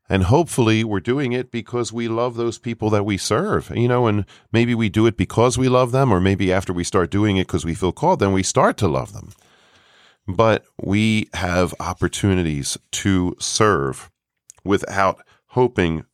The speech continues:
for recompense. Now, this doesn't mean, see, some people look at this and take it to the opposite extreme, and they think, "Well, then I'm supposed to be a doormat.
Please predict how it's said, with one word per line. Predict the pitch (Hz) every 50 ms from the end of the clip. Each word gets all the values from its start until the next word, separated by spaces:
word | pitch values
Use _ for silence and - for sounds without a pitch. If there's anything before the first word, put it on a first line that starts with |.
| _ -
for | - - 90 85 82 82 82 80 - -
recompense. | - 82 90 87 - 78 76 67 62 73 67 58 - - - - _ _ _ -
Now, | 98 110 110 113 120 120
this | 113 107 143 147 -
doesn't | - 165 160 127 131 110
mean, | 120 127 131 107 87
see, | - - 110
some | - - 147 151
people | 139 139 131 123 - 120 113 110 - - - _ -
look | - 123 120 -
at | 110
this | - 104 101 95 -
and | 90 87
take | - 110 104 92 98
it | 95 - _ _ _ _ _ _ _ _ _ _ _ _ _ _ _ _ _ _ _ _ _ - - -
to | - 110
the | 104 104
opposite | 98 90 90 - 85 - - 69
extreme, | 69 - - - 143 156 165 120 90 82 76 - - - - - - - _ _ -
and | - 92 90
they | 90 90
think, | 85 - 95 90 82
"Well, | 92 92 90
then | 98 98
I'm | 95 95 90
supposed | 90 - - - 95 82 -
to | - -
be | - 76
a | 80
doormat. | 65 - - 87 85 82 76 69 62 57 53 -